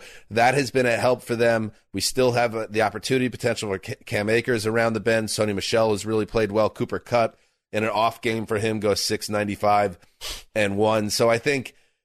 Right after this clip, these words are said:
the Rams, yeah, I, is Stafford somebody you just lock and load and be like, "Okay, he's ready for the playoffs"? No, but, like, I have him in the same class as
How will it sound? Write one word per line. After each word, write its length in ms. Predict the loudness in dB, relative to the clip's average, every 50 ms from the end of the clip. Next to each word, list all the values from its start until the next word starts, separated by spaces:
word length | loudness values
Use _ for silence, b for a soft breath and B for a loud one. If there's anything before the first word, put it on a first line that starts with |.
| _ _
the 80 | -2 0
Rams, 440 | 2 2 2 2 2 0 0 0 0
yeah, 360 | 2 2 2 2 2 0 -2 -4
I, 100 | -2 -2
is 360 | -2 -2 -4 -4 -4 -2 -2
Stafford 460 | -2 0 0 0 0 0 -2 -4 -4 -2
somebody 300 | 0 0 0 2 0 0
you 80 | -2
just 220 | -4 -6 -6 -4 -2
lock 280 | -2 -2 -2 -2 -2
and 160 | -6 -6 -2
load 260 | 0 2 2 2 2 0
and 100 | -2 0
be 80 | 0
like, 200 | 2 0 0 0
"Okay, 280 | -2 -2 0 0 0 0
he's 240 | 0 -2 -4 -2 0
ready 260 | 2 2 2 2 0
for 120 | -2 -2 -4
the 80 | -4
playoffs"? 540 | -2 2 4 4 6 6 4 4 2 0 -2
No, 380 | -2 0 2 4 4 4 4 4
but, 200 | 2 2 2 2
like, 220 | 2 0 2 2
I 100 | 0 0
have 260 | 0 0 0 0 0
him 120 | -2 -2 -2
in 40 |
the 80 | -2 -2
same 420 | -2 0 2 2 2 2 0 -2
class 560 | -6 -6 -2 0 2 4 4 4 4 2 0 -4
as 500 | -2 0 2 2 2 2 0 -4 -8 -12